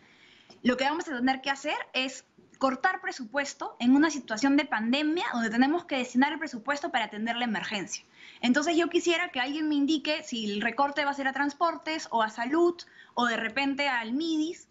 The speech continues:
Entonces es supremamente irresponsable. Ya lo he dicho antes, eh, el manejo de la hacienda pública es una prerrogativa del Ejecutivo y acá creo que hay que ser bastante responsables. Hay, hay cosas que suenan bien, pero que las consecuencias que tienen van a ser muy graves para la recuperación del país.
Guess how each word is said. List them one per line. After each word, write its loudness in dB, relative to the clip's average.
Entonces -4
es -4
supremamente 0
irresponsable. -2
Ya 0
lo -4
he -6
dicho 0
antes, -2
eh, -2
el 2
manejo 2
de 0
la -2
hacienda -2
pública 0
es -8
una 4
prerrogativa 0
del 0
Ejecutivo -2
y 4
acá 0
creo -4
que -4
hay -2
que -8
ser -4
bastante -2
responsables. -4
Hay, -2
hay -2
cosas -4
que -8
suenan 2
bien, 2
pero 0
que -2
las -2
consecuencias 0
que -6
tienen 2
van 0
a -2
ser -6
muy 4
graves 0
para -10
la -6
recuperación -8
del -6
país. -8